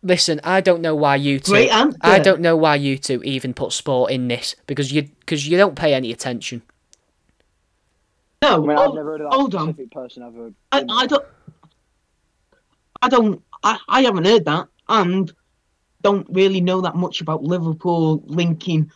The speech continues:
Speaker 2: transfers. You know, all I know that Alaba could have been to Liverpool, but yet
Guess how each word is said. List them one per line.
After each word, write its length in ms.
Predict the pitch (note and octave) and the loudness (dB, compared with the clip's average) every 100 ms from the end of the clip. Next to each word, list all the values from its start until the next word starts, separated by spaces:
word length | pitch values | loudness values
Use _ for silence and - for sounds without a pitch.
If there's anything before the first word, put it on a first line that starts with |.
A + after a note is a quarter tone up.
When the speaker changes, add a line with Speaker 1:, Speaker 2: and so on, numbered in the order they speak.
| _ | _
Speaker 2:
transfers. 760 | - F#3 E3 - - E3+ D#3+ D#3+ | -2 0 0 -4 -2 0 0 -2
You 100 | F3 | -4
know, 240 | D#3+ D3 C#3 | -2 -4 0
all 200 | G3 G3+ | 2 4
I 60 | G3+ | 2
know 360 | F3+ D#3+ D3+ - | 0 0 -2 -4
that 200 | D3+ C#3 - | -8 -8 -6
Alaba 440 | F3 F3 D#3 D3+ D3 _ _ _ | -2 -2 0 -2 -4 _ _ _
could 200 | - F3+ | -6 0
have 100 | E3+ | 0
been 380 | E3+ E3+ D#3+ - | 0 -2 -2 -4
to 100 | - | -6
Liverpool, 400 | D#3+ D#3+ - D#3 | -4 -4 -4 -4
but 240 | D3+ D3+ | -2 -4
yet 240 | D#3+ D3+ | -2 -4